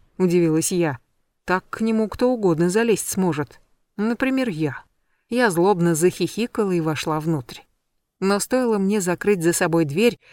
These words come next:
как в меня тут же ударила волна холодного воздуха из резко открывшегося окна.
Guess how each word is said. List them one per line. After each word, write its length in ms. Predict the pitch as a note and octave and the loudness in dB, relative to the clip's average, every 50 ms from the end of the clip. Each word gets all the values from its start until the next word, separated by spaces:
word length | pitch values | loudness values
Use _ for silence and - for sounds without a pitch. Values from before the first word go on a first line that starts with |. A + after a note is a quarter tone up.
| - - _ _ _ | -20 -20 _ _ _
как 220 | - A3 G#3+ - | 2 2 2 2
в 100 | F3+ D#3+ | -2 0
меня 300 | F3+ G3 G#3 G#3+ G#3+ G#3 | 0 2 2 2 2 0
тут 280 | G3 - - B3 A#3+ F#3 | 0 -2 -4 -4 -2 0
же 100 | F3 F3+ | 0 2
ударила 520 | F3 F3 D#3 F3+ F#3+ F#3+ F#3 F3 F3 E3 | 2 2 2 2 0 2 0 0 0 0
волна 340 | D#3 E3 E3 D#3+ D#3+ F3 F#3+ | 2 2 2 2 2 0 -2
холодного 600 | F3 - F3+ E3+ E3 F3+ F3 D#3 E3+ D#3 D3+ D3+ | 0 0 0 2 2 2 0 0 0 -2 -2 -4
воздуха 580 | D3 D#3 F3 A3 A3 G#3+ A3 G#3+ - - A3 G3+ - _ _ _ _ _ | -2 0 -2 -2 0 0 0 0 2 0 -2 -2 -4 _ _ _ _ _
из 200 | - F#3+ F#3 D#3+ | 0 2 2 4
резко 360 | E3 F#3 G#3+ A3+ - - F#3+ | 4 2 2 0 0 -2 -2
открывшегося 800 | E3+ - - - F#3+ G3+ - - - F#3 F#3 F3 - - F#3+ F#3+ | -4 -4 -4 -2 -2 -2 0 -2 -2 -2 -2 -2 -2 -4 -4 -6
окна. 400 | F#3 - - G3 F#3+ F3 D3 B2+ | -6 -6 -4 -2 -2 -2 -2 -4